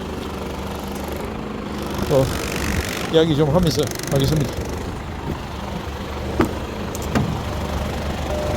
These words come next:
자, 내비 찍었는데요. 삼백삼십삼 킬로, 아홉 시 십삼 분 도착 예정. 자,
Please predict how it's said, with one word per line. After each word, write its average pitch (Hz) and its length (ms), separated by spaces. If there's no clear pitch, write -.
자, 123 520
내비 165 220
찍었는데요. 151 760
삼백삼십삼 160 1200
킬로, 151 260
아홉 160 220
시 - 140
십삼 135 500
분 135 160
도착 127 340
예정. - 240
자, - 120